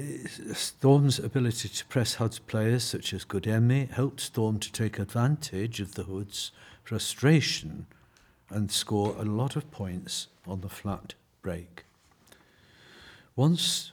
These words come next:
Storm extended the lead to a fine margin, there was no way back for the Hoods, as Storm continued to pass the ball well and shoot with a high degree of accuracy.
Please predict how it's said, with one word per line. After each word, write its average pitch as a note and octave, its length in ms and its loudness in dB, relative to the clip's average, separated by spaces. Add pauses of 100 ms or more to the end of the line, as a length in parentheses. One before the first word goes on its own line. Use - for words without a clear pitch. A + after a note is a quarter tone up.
(120)
Storm A2+ 380 4
extended A2 680 0 (140)
the F#2 380 -2
lead F2+ 500 -6
to F#2+ 520 -6
a - 40 -10
fine G2+ 440 0
margin, F#2+ 680 -4 (540)
there B2+ 160 4
was A#2+ 180 6
no C3 180 8
way C3+ 180 4
back G#2 340 -4
for - 120 -12
the F2+ 140 -4
Hoods, F2+ 520 -8 (400)
as G#2 160 -2
Storm C3 440 4
continued A2+ 640 2
to - 80 -10
pass A2 260 -2
the - 140 -10
ball F2 320 -4
well A2+ 400 0 (420)
and G#2+ 160 -4
shoot - 480 0
with G2+ 160 -6
a F#2+ 60 -4
high A2+ 260 4
degree G#2 640 -2
of G#2 220 -6
accuracy. F2 720 -8